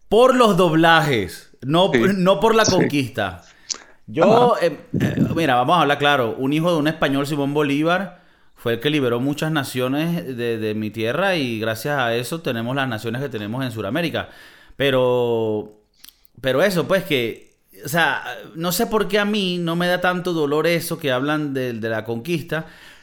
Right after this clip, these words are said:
Speaker 1: y me da hasta mucho más dolor, o sea, ver una película que, o sea, es imposible. Yo, menos mal, no veo películas con dub,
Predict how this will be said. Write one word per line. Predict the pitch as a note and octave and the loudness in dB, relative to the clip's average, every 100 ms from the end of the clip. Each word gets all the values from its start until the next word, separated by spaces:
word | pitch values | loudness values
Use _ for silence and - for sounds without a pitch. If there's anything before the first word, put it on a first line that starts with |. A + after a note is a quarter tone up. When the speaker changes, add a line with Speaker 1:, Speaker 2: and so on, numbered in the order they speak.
| - - | -14 -4
Speaker 1:
y | D#3 | 0
me | D3+ | 2
da | C#3 D#3+ | 2 0
hasta | F#3+ | 0
mucho | G#3+ G3+ - G#3+ | 0 0 -2 0
más | G#3 | 0
dolor, | A3+ G#3+ A3+ | 2 2 2
o | A3+ | 0
sea, | E3+ G3 | 0 0
ver | F3 D3+ | 2 0
una | F3+ G3 | -2 -2
película | F3 D3 E3+ F#3 G#3+ | -4 -4 -4 -2 -2
que, | C3 | -4
o | C3+ | -4
sea, | D3+ | -2
es | D#3+ | -2
imposible. | E3+ D3+ D#3+ C3 | -4 -4 -2 0
Yo, | B2+ D3+ | 0 0
menos | F#3+ F3+ | 0 0
mal, | F#3+ G3 | 0 0
no | F3 | 0
veo | D#3 E3 | 0 0
películas | D#3 C3 C3 D#3 D3+ | -2 -4 -4 -4 -4
con | C3 A#2 | -4 -2
dub, | C3+ B2 C#3 | 0 -2 -4